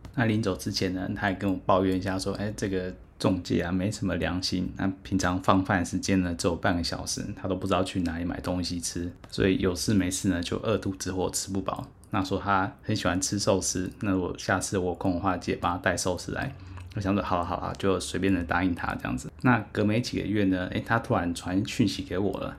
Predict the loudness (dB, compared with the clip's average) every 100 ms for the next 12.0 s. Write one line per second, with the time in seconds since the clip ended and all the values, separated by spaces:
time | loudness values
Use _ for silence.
0 | -14 -4 -2 2 4 4 4 4 2 -2
1 | -4 -4 -2 -2 -2 -4 -2 0 0 -2
2 | -4 -4 -2 0 0 2 2 2 2 -2
3 | -2 -2 -2 -2 0 0 -2 -4 -2 -4
4 | -2 -2 -2 -4 -6 -6 -8 -10 -8 -4
5 | -2 0 -2 -2 4 4 4 0 0 2
6 | 2 2 2 0 0 0 -2 -4 0 2
7 | 2 2 0 2 2 2 -2 -10 -16 -8
8 | 0 0 0 -2 -2 -4 -4 0 2 2
9 | 2 0 2 0 0 -2 -2 0 0 2
10 | 0 -2 -6 -2 -2 2 2 4 4 2
11 | 4 4 4 0 -2 -2 -2 -2 -2